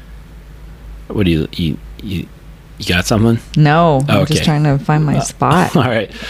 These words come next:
Speaker 1: So now Jim is at, uh, uh, the receptionist desk. He's,
Speaker 2: Right.
Speaker 1: he's kind of venting to Pam about
Speaker 2: Mm-hmm.
Speaker 1: how he keeps coming up on the bad side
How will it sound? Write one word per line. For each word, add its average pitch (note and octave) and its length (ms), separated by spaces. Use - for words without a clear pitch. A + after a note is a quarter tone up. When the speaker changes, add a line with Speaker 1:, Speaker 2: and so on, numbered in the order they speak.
Speaker 1:
So - 160
now B2+ 200
Jim C3+ 260
is A#2 260
at, G#2+ 340
uh, F#2+ 560
uh, E2 300
the - 100
receptionist A#2 680
desk. A#2 400
He's, - 120
Speaker 2:
Right. C#3+ 360
Speaker 1:
he's G2 280
kind D3+ 300
of B2 60
venting A#2 640
to - 100
Pam A#2 480
about G#2 420
Speaker 2:
Mm-hmm. E2+ 80
Speaker 1:
how A2 260
he A2 180
keeps - 380
coming G#2+ 280
up G#2 160
on G2+ 120
the F2+ 80
bad F#2 360
side G#2+ 440